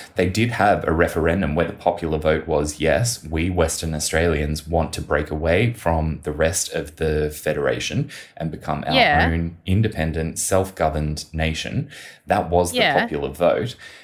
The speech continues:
Speaker 1: Um, but then when it was taken to British Parliament, British Parliament just dismissed it and said, "No, it's not a legitimate referendum."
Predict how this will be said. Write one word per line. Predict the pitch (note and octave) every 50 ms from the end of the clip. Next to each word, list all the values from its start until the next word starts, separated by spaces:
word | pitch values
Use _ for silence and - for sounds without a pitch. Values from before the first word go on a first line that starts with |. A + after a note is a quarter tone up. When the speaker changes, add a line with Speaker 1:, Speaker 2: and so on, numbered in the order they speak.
| - - -
Speaker 1:
Um, | E2 E2 E2 E2 E2 E2
but | D#2 E2 - -
then | F2 E2 E2 E2+ D#2+
when | F2 F2+ F2
it | -
was | - D#2+ -
taken | - F2+ E2+ E2 E2 D#2
to | D#2 -
British | - G#2 A#2 A#2+ A#2+ -
Parliament, | - D2+ D2+ D2+ D2+ D#2 D#2 D#2 D2+ D#2+
British | F2+ E2+ D#2+ D#2+ -
Parliament | - D#2+ D#2+ D#2 D#2+ D#2 D#2 C#2+ - D2 -
just | - D2+ D2 - - - -
dismissed | - D#2+ - - E2 D#2 - - -
it | D2 -
and | D#2 D2+
said, | - - D#2+ - -
"No, | - G#1+ G1+ G1+
it's | - - -
not | D#2+ -
a | C#2+
legitimate | C2+ B1 A#1+ - - D#2+ - C2 C2 B1+ - -
referendum." | E2 - - - A#1 B1 A#1+ A#1 A1+ - - E2